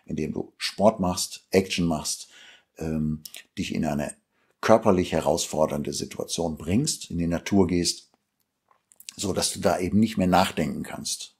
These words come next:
Das ist wichtig. Und danach, auf einem hohen Energieniveau, widme dich der Sache nochmal.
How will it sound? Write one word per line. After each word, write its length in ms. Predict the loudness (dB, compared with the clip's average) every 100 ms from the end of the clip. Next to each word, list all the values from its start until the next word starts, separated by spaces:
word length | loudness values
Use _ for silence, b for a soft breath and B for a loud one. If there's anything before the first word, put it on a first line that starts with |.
| -14
Das 140 | -12
ist 160 | -10 -10
wichtig. 420 | -10 -12 -16 -20 b b b b
Und 140 | -4
danach, 560 | 0 4 6 6 4 0
auf 180 | -10 -8
einem 140 | -8 4
hohen 260 | 8 10 10
Energieniveau, 840 | 6 4 2 -2 -2 -2 -4 -6 b b b b
widme 340 | -2 0 -2
dich 200 | -6 -6
der 120 | -6 -6
Sache 260 | -6 -8
nochmal. 480 | -10 -8 -10 -10